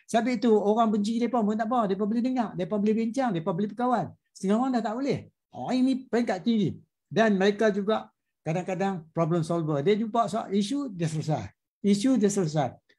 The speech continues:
Maka di sinilah membantunya destructive technology dan sebagainya. Dan orang macam ni ialah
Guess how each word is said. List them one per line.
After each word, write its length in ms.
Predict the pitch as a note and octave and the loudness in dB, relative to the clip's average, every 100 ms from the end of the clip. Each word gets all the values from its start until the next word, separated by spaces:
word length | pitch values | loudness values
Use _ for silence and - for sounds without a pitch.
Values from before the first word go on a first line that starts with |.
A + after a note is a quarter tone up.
| - | -8
Maka 240 | C#3+ F#3 | -2 0
di 160 | D#3 D#3+ | 0 2
sinilah 400 | G3+ G3+ E3 D3+ | 2 4 4 2
membantunya 640 | C#3+ D#3 D#3 D#3+ D3+ D3+ D#3 _ | 2 0 0 -2 -2 -4 -8 _
destructive 640 | C#3 D3 - D#3 - D#3+ - | -10 -10 -8 -10 -4 -4 -4
technology 560 | - D3+ D3+ D3 D3 | -6 -2 0 2 2
dan 160 | D3+ C3+ | 0 0
sebagainya. 500 | B2+ A#2 A2 B2+ F3+ G3+ - _ - - | -4 -10 -6 0 2 2 -4 _ -20 -20
Dan 320 | - D3 D#3 F3 | -2 2 4 6
orang 240 | F#3 F#3 | 4 4
macam 160 | F3 F3 | 4 2
ni 160 | E3+ | 0
ialah 320 | D3+ D#3+ E3+ | 0 2 0